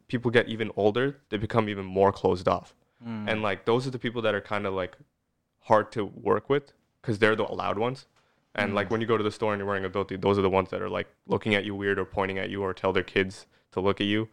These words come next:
Speaker 2: Right.
Speaker 1: And, like, those are the ones you have to be kinda worried about.
Speaker 2: Mm.
Speaker 1: But then you realize that, like, they literally don't matter at all. Like, you'll
Speaker 2: Mm.
Speaker 1: never see them ever again in your life.
Speaker 2: Yeah.
Speaker 1: And, like, they're,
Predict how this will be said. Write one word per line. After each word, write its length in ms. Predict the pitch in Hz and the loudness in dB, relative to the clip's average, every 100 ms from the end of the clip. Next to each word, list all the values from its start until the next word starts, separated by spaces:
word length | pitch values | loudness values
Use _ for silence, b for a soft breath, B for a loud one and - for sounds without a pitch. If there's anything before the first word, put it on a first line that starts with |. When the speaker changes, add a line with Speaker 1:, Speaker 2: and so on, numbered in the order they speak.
| - | -12
Speaker 2:
Right. 300 | 104 107 101 | -6 -2 0
Speaker 1:
And, 160 | 104 101 | 0 -2
like, 160 | 98 | 0
those 180 | 120 117 | 2 2
are 40 | |
the 60 | 120 | 2
ones 160 | 117 113 | -2 -2
you 40 | |
have 80 | 113 | -6
to 80 | 110 | -10
be 160 | - | -10
kinda 220 | - 110 | -2 0
worried 240 | 98 98 110 | 0 -2 0
about. 340 | 135 139 - | 0 -2 -4
Speaker 2:
Mm. 380 | 147 143 123 110 - _ _ - | -2 2 2 0 -6 _ _ 2
Speaker 1:
But 100 | 120 | 4
then 140 | 139 135 | 4 2
you 80 | |
realize 320 | 127 123 120 107 | 2 2 2 2
that, 140 | - | -2
like, 260 | 104 - - | -2 -4 -2
they 100 | 104 | -2
literally 320 | 104 110 110 | 0 -2 -2
don't 180 | 101 92 | -4 -2
matter 240 | 95 95 | -2 -2
at 60 | 92 | -4
all. 200 | 92 - _ | -6 -8 _
Like, 100 | - 139 | -6 -2
you'll 120 | 127 | 0
Speaker 2:
Mm. 80 | 107 | 0
Speaker 1:
never 220 | 104 110 | 0 -2
see 160 | - | -4
them 200 | 107 107 - | -6 -6 -2
ever 180 | 98 101 | 2 2
again 220 | 98 98 | 2 -2
in 80 | 95 | -6
your 120 | 92 | -8
life. 240 | 90 92 101 127 | -8 -8 -10 -2
Speaker 2:
Yeah. 260 | 127 117 117 | 2 2 0
Speaker 1:
And, 160 | 104 | -2
like, 180 | 98 92 | -2 -2
they're, 320 | 101 101 98 | 0 0 -2